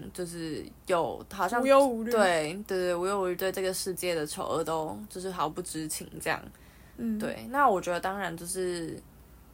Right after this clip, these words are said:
Speaker 1: 对，就是这，这世界上的确有一些人是这样的，
Speaker 2: 嗯。
Speaker 1: 但是就是我觉得这是人之常情吧，就是你可能会觉得就是，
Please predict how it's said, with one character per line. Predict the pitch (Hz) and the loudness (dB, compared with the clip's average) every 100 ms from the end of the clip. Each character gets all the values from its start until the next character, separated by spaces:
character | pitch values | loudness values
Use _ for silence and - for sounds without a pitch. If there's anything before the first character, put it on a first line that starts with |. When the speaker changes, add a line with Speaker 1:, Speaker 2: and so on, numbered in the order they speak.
| - - - - - | -20 -20 -20 -20 -10
Speaker 1:
对， | - - - 196 | -8 -8 -10 -6
就 | 226 | -2
是 | |
这， | 233 226 220 | 2 4 2
这 | - 220 | -2 -4
世 | - | -2
界 | 196 | -2
上 | 190 180 | -2 -4
的 | 160 | -6
确 | 156 180 | -4 -4
有 | 123 90 | -2 -4
一 | |
些 | 175 165 | -4 -4
人 | 147 - | -6 -8
是 | - | -8
这 | 113 65 | -6 -6
样 | 87 - | -10 -12
的， | - - 214 220 | -14 -12 -14 -8
Speaker 2:
嗯。 | 277 262 | -4 -2
Speaker 1:
但 | 226 190 | 0 0
是 | 226 190 175 156 | -2 -2 -4 -6
就 | - | -10
是 | 180 175 165 147 - - - - - | -10 -8 -6 -6 -10 -18 -20 -20 -6
我 | 196 | -2
觉 | |
得 | 294 | 4
这 | 370 | 6
是 | |
人 | 277 196 | 6 4
之 | 214 | 2
常 | 226 208 139 | 0 -2 -4
情 | 175 - | -8 -4
吧， | 143 175 | -2 0
就 | 233 | -2
是 | |
你 | 262 | -4
可 | 202 | -2
能 | 202 180 | -4 -4
会 | 196 | -4
觉 | 185 127 | -2 -2
得 | 113 | -4
就 | 196 | -6
是， | 196 190 156 | -6 -6 -6